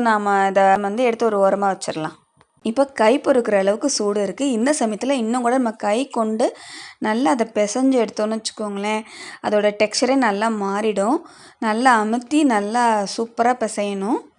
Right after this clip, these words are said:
நீங்க வந்து இதே அளவுல பண்ணீங்கன்னா உங்களுக்கு சூப்பரான கொழுக்கட்டை கிடைக்கும்.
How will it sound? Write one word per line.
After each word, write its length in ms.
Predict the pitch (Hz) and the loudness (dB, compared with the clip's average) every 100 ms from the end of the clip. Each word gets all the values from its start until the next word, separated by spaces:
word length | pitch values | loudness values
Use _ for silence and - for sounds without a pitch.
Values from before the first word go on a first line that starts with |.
| _ _ _ _ _ _ _ _ 226 | _ _ _ _ _ _ _ _ -2
நீங்க 180 | 240 262 262 | 2 4 4
வந்து 180 | 262 339 247 | 4 2 2
இதே 280 | 196 226 285 311 | 0 4 6 6
அளவுல 340 | 214 220 254 240 240 | 6 4 4 2 2
பண்ணீங்கன்னா 480 | 196 214 226 214 233 | -2 -2 -4 -2 0
உங்களுக்கு 280 | 226 202 208 - | -2 -4 -8 -8
சூப்பரான 880 | - - - _ _ 254 226 233 285 220 | -6 -6 -6 _ _ 6 6 6 4 2
கொழுக்கட்டை 340 | 208 214 214 202 | 0 0 -2 -2
கிடைக்கும். 360 | 185 208 254 | -4 -2 -2